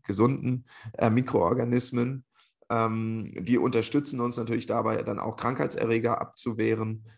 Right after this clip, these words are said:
ähm, stellen eine Barriere dar und, ähm, erhalten dadurch von uns quasi den, den Lebensraum. Also es ist ja diese Symbiose, in dem, äh, mit den,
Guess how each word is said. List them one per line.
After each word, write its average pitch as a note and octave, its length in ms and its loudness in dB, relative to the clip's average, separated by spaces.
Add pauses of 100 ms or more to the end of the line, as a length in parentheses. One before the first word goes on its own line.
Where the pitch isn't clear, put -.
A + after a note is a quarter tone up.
ähm, G#2+ 160 -2
stellen A2 240 2
eine G#2+ 80 2
Barriere A2 540 2
dar B2 500 0
und, A2 440 -4
ähm, G#2+ 320 2
erhalten G#2+ 440 0
dadurch A2 280 0
von - 120 -6
uns C#3 380 -4
quasi A2 560 -2
den, A2 340 -2
den G#2+ 120 6
Lebensraum. G2+ 560 6
Also G2 180 0
es G#2 80 -4
ist A2+ 140 -2
ja A#2+ 100 4
diese A2 240 -2
Symbiose, G#2+ 540 2
in G2 120 -2
dem, G2 300 -6 (380)
äh, G#2 120 6
mit G2 220 0
den, G2+ 420 2